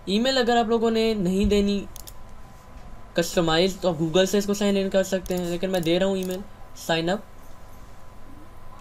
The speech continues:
उसके बाद वो कह रहे हैं कि आपको ईमेल पहुँच गई है आपकी Gmail account पे, उस पर आप check कर लें। तो मैं भी चला जाता हूँ अपनी Gmail account पे।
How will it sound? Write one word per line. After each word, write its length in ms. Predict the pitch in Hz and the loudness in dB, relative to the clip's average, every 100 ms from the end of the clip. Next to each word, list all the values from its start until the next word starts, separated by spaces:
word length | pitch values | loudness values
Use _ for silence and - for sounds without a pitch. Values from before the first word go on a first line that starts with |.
| - - - - - - - - - - | -14 -14 -14 -14 -16 -6 -4 -4 -6 -4
उसके 220 | 233 311 | -4 2
बाद 160 | 302 269 | 2 2
वो 80 | |
कह 160 | 233 165 | 2 2
रहे 80 | 151 | 4
हैं 80 | 175 | 2
कि 60 | |
आपको 180 | 196 - - | 0 0 -2
ईमेल 300 | 190 214 226 - | 2 2 2 2
पहुँच 220 | 147 147 | 2 2
गई 180 | 151 156 | 0 2
है 60 | |
आपकी 200 | 185 180 165 | 2 0 -4
Gmail 440 | - 139 147 147 | -4 -4 -2 0
account 340 | 127 117 117 | 0 -4 -6
पे, 100 | - - - - | -8 -14 -16 -8
उस 100 | 196 | -2
पर 80 | - | 4
आप 100 | 180 | 2
check 240 | - 143 - | 2 -4 -2
कर 120 | 110 | -8
लें। 140 | 113 - | -8 -4
तो 60 | |
मैं 120 | 139 147 | 0 0
भी 80 | |
चला 200 | 165 165 | 2 0
जाता 220 | 185 190 202 | 2 2 2
हूँ 60 | |
अपनी 120 | 185 143 | 0 -2
Gmail 300 | 147 170 196 | -2 0 0
account 280 | 190 196 | 2 0
पे। 100 | 180 | -2